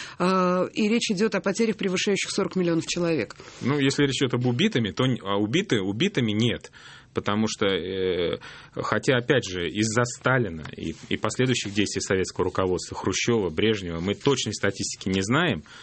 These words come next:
Speaker 2: но, э, есть, э, общие такие, знаете, данные по, э, разным, м, периодам, которые говорят, что, например, через всю Красную Армию во время войны прошло тридцать миллионов человек.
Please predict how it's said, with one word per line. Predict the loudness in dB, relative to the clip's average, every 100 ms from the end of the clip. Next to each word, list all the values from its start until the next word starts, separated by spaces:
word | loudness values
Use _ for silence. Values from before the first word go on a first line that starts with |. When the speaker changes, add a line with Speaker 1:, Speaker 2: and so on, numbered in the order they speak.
| -20 -20 -20 -8 0
Speaker 2:
но, | 2 2 0 -4 -14 -20 -20 -20 -10
э, | -4
есть, | 0 2 0 -4
э, | -4
общие | 2 2 2 0 -2 0 -2 -2
такие, | -2 -2
знаете, | 0 2 2 0 0
данные | 0 0 0 -2 -2 -4
по, | -4 -2 0 0 0 0 -2
э, | -6 -6 -4 -2 0
разным, | 0 0 -4 -4 -4 -4 -6 -6 -6 -4
м, | -6 -4 -4 -4 -4 -6 -6 -6 -6 -2
периодам, | 2 4 4 2 -4 -14 -20 -8
которые | 0 2 2
говорят, | 2 2 2 0 -4
что, | -2 0
например, | 2 2 2 0 0
через | -2 -2
всю | -2 0
Красную | 2 0 0 2
Армию | 2 2 2
во |
время | 0 0
войны | 0 0 0
прошло | 0 2 2
тридцать | 2 0 0
миллионов | 2 2 0
человек. | 0 2 2 -2 -8